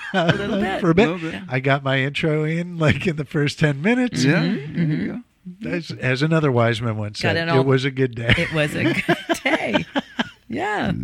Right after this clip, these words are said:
Speaker 3: Yeah. No, that was, uh, Ice Cube.
Speaker 1: That, that was
Speaker 2: That was.
Speaker 1: indeed.
Speaker 2: That was.
Speaker 1: It was. So, uh, with that, I wanna thank you guys for coming in and, uh, and having this lovely chat with me. Katie Massa Kennedy, always a pleasure.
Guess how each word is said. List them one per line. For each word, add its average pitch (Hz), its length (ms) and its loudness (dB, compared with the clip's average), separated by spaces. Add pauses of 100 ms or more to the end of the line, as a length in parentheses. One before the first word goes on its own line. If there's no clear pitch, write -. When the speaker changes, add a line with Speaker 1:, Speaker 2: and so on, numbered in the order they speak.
(120)
Speaker 3:
Yeah. 98 160 -2 (200)
No, 90 200 4
that 98 140 8
was, 98 220 4
uh, 92 180 4
Ice 139 180 -4
Cube. - 360 -10
Speaker 1:
That, 131 240 0
that 110 200 0
was 113 200 4
Speaker 2:
That 160 120 4
was. 151 120 4
Speaker 1:
indeed. 107 260 6 (300)
Speaker 2:
That 151 140 -2
was. 156 320 -4 (520)
Speaker 1:
It 104 180 0
was. 90 380 0 (260)
So, 120 560 4
uh, 135 220 2
with 196 280 0
that, 170 300 0
I 175 40 -4
wanna 190 200 -2
thank 202 280 -2
you 175 120 0
guys 170 320 2
for 135 260 0
coming 139 300 2
in 143 220 4
and, 139 340 0
uh, 139 220 2
and 160 140 -2
having 226 280 -4
this 123 200 -6
lovely 95 320 0
chat 92 460 0
with 104 280 2
me. 110 160 2 (380)
Katie 190 260 4
Massa 151 320 4
Kennedy, 131 400 0 (100)
always 151 400 4
a 127 140 -2
pleasure. 110 540 0